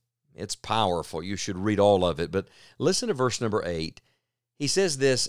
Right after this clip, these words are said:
"And the Lord, he it is that doth go before thee." Aren't you glad God's already in your future? He's already there, friend. Uh, some of you are listening to me right now. You're so worried, so concerned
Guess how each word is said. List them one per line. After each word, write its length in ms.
"And 160
the 80
Lord, 560
he 280
it 80
is 480
that 200
doth 200
go 160
before 600
thee." 300
Aren't 200
you 80
glad 260
God's 280
already 340
in 60
your 160
future? 480
He's 240
already 360
there, 360
friend. 540
Uh, 60
some 240
of 140
you 240
are 260
listening 380
to 60
me 100
right 240
now. 140
You're 160
so 260
worried, 440
so 400
concerned 920